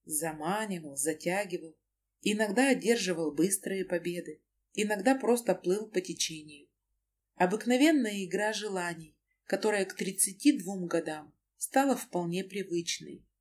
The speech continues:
загс, клятвы верности, штамп в паспорте.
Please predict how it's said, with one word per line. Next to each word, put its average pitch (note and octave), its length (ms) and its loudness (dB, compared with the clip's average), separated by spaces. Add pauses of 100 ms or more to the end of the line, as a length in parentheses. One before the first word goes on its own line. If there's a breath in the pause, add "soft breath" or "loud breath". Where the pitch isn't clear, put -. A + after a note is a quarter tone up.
(300)
загс, G3 640 2 (240)
клятвы D3+ 420 0
верности, G#3 760 -2 (140)
штамп D3+ 420 -4
в - 120 -12
паспорте. G3+ 760 -2